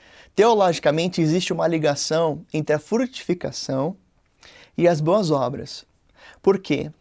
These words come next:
Porque Jesus, ele afirma lá no Sermão do Monte, em Mateus capítulo cinco, verso dezesseis,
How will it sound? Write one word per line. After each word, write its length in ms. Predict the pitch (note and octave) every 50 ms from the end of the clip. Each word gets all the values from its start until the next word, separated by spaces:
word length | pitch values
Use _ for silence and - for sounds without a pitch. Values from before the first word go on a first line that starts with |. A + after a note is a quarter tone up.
| _ _
Porque 260 | - E3+ E3+ - A#3
Jesus, 540 | A3 G3+ E3+ D#3 D3+ - G3+ A#3 A3+ F3 D#3+
ele 100 | D#3+ E3+ E3+
afirma 340 | D#3 - G3+ F#3+ F3+ D3
lá 120 | D#3 G#3+ C4
no 80 | C4
Sermão 320 | - - - D#3 E3 E3 D#3+
do 100 | C#3+ C3
Monte, 460 | C3 C#3 E3 F#3+ F3+ E3+ D#3 - -
em 60 | C#3+
Mateus 320 | C#3+ C#3+ C#3+ - F3+ D#3+ -
capítulo 360 | - C#3+ - D3+ - C#3+ C#3
cinco, 320 | C#3 - - D#3 D3+ -
verso 320 | C#3+ C#3+ C#3 C#3+ - C#3 C3
dezesseis, 920 | B2+ A#2+ A#2+ C3 - - - E3 F3+ F3+ D#3 C#3+ - - - - - -